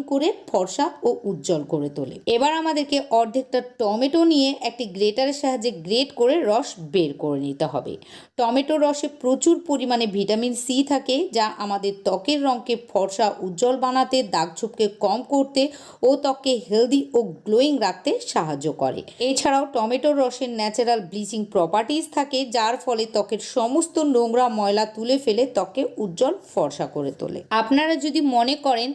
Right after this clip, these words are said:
তাহলে এখানে টমেটো রসের পরিবর্তে আপনারা লেবুর রসও অ্যাড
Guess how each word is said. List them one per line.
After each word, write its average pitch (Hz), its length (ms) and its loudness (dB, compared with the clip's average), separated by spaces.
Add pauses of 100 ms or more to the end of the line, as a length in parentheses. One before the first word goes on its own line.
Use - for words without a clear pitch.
তাহলে 254 280 0 (120)
এখানে 233 280 -2
টমেটো 226 440 2
রসের 277 460 0
পরিবর্তে 254 500 2 (120)
আপনারা 208 380 0 (200)
লেবুর 185 320 2
রসও 269 300 2
অ্যাড 247 220 -2